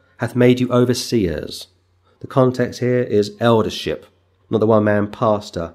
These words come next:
"To feed the church of God through teaching, through preaching, and also through setting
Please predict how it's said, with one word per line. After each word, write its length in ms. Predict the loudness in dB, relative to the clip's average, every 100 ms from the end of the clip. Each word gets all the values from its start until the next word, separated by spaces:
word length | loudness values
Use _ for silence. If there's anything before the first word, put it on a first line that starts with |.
| _ _ _
"To 120 | -6 -6
feed 540 | 0 4 4 4 0
the 100 | -6
church 380 | -2 0 0 0
of 140 | -4
God 340 | 2 2 0 -4 _ _ _ _ -8
through 100 | -6
teaching, 580 | 0 0 2 -2 -2 -6 _ _ _ _
through 140 | -8
preaching, 560 | -2 0 -2 -2 -4 -4 -12 _ _ _
and 120 | -2 2
also 420 | 2 0 -4 -4
through 480 | -6 -4 -4 -4 -8
setting 520 | -6 -4 -2 -4